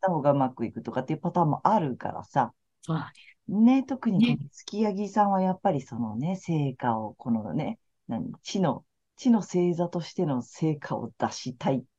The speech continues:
Speaker 1: う。
Speaker 2: そう、積極的に取りに行きたいみたいなね。
Speaker 1: ね。で、
Speaker 2: うん。
Speaker 1: そのためにはやっぱ活動しなくちゃいけない。じゃないと不安だ、みたいにさ、月だから、なっちゃうってことよね。
Speaker 2: うん。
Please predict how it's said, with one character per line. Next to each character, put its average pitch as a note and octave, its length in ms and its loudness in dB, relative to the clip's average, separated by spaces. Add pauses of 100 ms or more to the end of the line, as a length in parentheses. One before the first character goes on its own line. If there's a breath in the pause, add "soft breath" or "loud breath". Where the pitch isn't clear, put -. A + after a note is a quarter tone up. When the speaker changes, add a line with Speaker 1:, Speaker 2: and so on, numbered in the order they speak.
(140)
Speaker 1:
う。 - 20 -4
Speaker 2:
そ F#3+ 80 4
う、 F#3 40 6
積 F3+ 320 2
極 B3+ 200 10
的 C4+ 220 10
に B3+ 120 12
取 A#3+ 220 12
り A3 80 12
に G3+ 80 12
行 G3 80 8
き - 40 -2
た F#3 140 10
い E3 40 12
み D#3+ 80 10
た D3+ 100 10
い C3 60 6
な C3+ 120 4
ね。 C#3 200 2 (100)
Speaker 1:
ね。 C#4 300 2 (180)
で、 A3 60 -2
Speaker 2:
う - 20 4
ん。 - 20 2
Speaker 1:
そ - 120 4
の C4+ 100 4
た C#4+ 140 6
め D4 100 8
に C4 100 8
は F3 60 6
や D#3 80 4
っ - 20 -10
ぱ D3 120 2
活 D3+ 320 -4
動 G3+ 120 0
し F3+ 160 -2
な A3+ 120 6
く - 160 -16
ち D3 120 -4
ゃ - 20 0
い G#2 60 -2
け D3 120 0
な D3 100 8
い。 C#3+ 60 0 (220 loud breath)
じ A3 100 4
ゃ B3 60 8
な D#4 120 4
い C#4+ 120 4
と D3 100 -4
不 A#3 240 2
安 C#4+ 180 10
だ、 C#4 160 10
み A3+ 100 8
た D#3 100 4
い C3 60 4
に B2+ 160 2
さ、 B2+ 220 2
月 - 200 -4
だ D#3 100 6
か B2 80 2
ら、 A2+ 180 -2 (400)
な E3 220 6
っ F#3 40 10
ち F#3 80 10
ゃ - 40 0
う - 20 -8
っ - 20 -20
て - 120 -20
こ C3 100 -10
と B2+ 100 -4
よ - 120 -4
ね。 G3+ 100 2
Speaker 2:
う - 40 4
ん。 - 60 -18